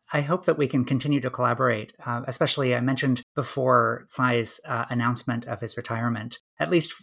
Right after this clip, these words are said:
his retirement from making commercial films. But obviously he's been very productive since that retirement, making a feature-length film, Days, and the Walker series. So, um, so I hope that we can keep collaborating on this kind of post-retirement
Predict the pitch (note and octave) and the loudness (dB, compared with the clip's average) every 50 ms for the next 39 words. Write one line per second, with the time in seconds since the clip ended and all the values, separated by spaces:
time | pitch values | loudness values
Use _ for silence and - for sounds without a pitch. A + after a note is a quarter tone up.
0 | _ - C3 C#3 A2+ A#2+ A#2 - - B2 A#2+ A#2 A#2 A#2 B2 - - B2 A#2 A2 | _ -4 -4 -2 -2 -2 -2 -2 0 0 2 0 0 -2 -6 -6 -6 -6 -6 -4
1 | A2 A2 B2 - - B2+ A#2 A2+ - A#2+ A2 A2 - - A#2 A2+ A2+ - - A2 | -6 -8 -8 -8 -6 -6 -6 -4 -6 -8 -8 -8 -8 -8 -6 -6 -6 -6 -6 -8
2 | G2 - - A#2+ A#2+ - - D#3 - - - _ _ _ _ - C3 B2 - - | -8 -6 -6 -6 -6 -6 -6 -8 -10 -12 -16 _ _ _ _ 0 0 0 0 -2
3 | - - - - A#2 C3 - - A#2 A#2 B2+ A#2+ - A#2+ A#2 A#2+ A#2 A#2 A#2 - | -6 -10 -6 -4 -4 -2 -2 -2 -2 -2 -2 -2 -2 -2 0 2 0 0 0 -2
4 | C3+ B2 B2 - - B2+ A2+ - - - B2+ B2 B2 - A#2 A#2+ - A#2+ - - | -2 -2 -2 0 -2 -2 -2 -2 -2 -2 0 0 0 -2 -4 -4 -4 -6 -4 -4
5 | A2 G#2+ G#2+ A2+ B2 C#3+ C3 - - B2 A#2 A#2 - A#2 A2 A#2 B2+ B2+ - - | -4 -4 -6 -6 -8 -10 -10 -10 -8 -8 -8 -6 -6 -6 -6 -6 -8 -8 -8 -8
6 | - - A2+ A2 A2 G#2+ - - A2+ A2 A2+ G#2 B2 B2 A#2+ A#2+ A#2 A#2 A2+ - | -8 -8 -8 -8 -8 -10 -10 -12 -10 -10 -6 -4 -2 0 0 0 0 -2 -4 -8
7 | - B2 A2+ A2 G#2+ - - _ _ _ _ - B2 B2+ B2 A#2+ - B2 - - | -8 -8 -8 -8 -10 -12 -14 _ _ _ _ -2 0 2 2 2 0 -2 -4 -4
8 | B2 A#2+ A2+ A2+ A2+ A2 A2 - - _ _ - - - C3+ B2 A#2+ B2 - - | -4 -4 -2 -4 -4 -6 -8 -10 -14 _ _ -6 0 2 4 4 4 2 0 -2
9 | A#2+ A2+ A#2 B2 - B2+ B2 A2+ B2+ A#2+ - - B2 B2 A2+ - B2 A2+ - - | -4 -4 -4 -2 0 2 2 2 2 0 -2 -4 -6 -6 -6 -6 -8 -8 -8 -8
10 | A2+ - - A2+ G#2+ G#2+ - A#2+ A2+ A2 G#2+ G#2 G#2 A#2+ - - A2 G#2+ G#2 G#2 | -10 -8 -6 -6 -6 -6 -4 -6 -6 -6 -6 -8 -10 -10 -10 -8 -8 -8 -8 -8
11 | G2+ - G2+ - - - A#2+ A2+ G#2 G2 - _ - - _ _ - - C#3 B2+ | -8 -10 -12 -12 -10 -8 -6 -6 -6 -8 -12 _ -20 -20 _ _ -6 -4 -2 -2
12 | - - - B2+ A#2 - A#2+ A2+ A2 A2 G#2+ G#2 - | -4 -4 -6 -8 -6 -4 -4 -6 -4 -6 -8 -10 -10